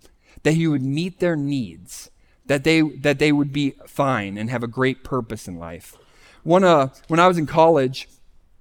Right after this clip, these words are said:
I told my dad that I wanted to be a youth pastor, and so he's like, "Okay." Like, I'm gonna prepare you for that.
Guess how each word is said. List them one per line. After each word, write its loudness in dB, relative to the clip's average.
I -4
told 2
my 2
dad 2
that -2
I -2
wanted -2
to -6
be -2
a 0
youth -2
pastor, -4
and -2
so 0
he's -2
like, -2
"Okay." -2
Like, -8
I'm -6
gonna -2
prepare 0
you -2
for -2
that. 0